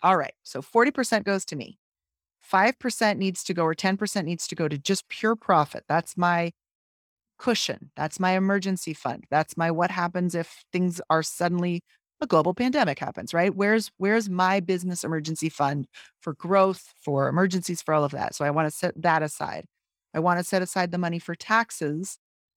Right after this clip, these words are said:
and then I wanna set aside the money for my operating expenses and for my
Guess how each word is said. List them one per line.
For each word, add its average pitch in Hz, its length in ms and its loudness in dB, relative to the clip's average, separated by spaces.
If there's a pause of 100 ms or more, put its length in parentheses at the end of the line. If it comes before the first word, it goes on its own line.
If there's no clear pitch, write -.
(160)
and 180 140 2
then 180 120 0
I 180 80 2
wanna 170 220 0
set 160 180 -2
aside 165 300 0
the 165 80 -2
money 160 260 0
for 156 320 -2
my 143 300 -2
operating 165 500 2
expenses 151 720 -2
and 147 160 2
for 151 180 2
my 143 300 -2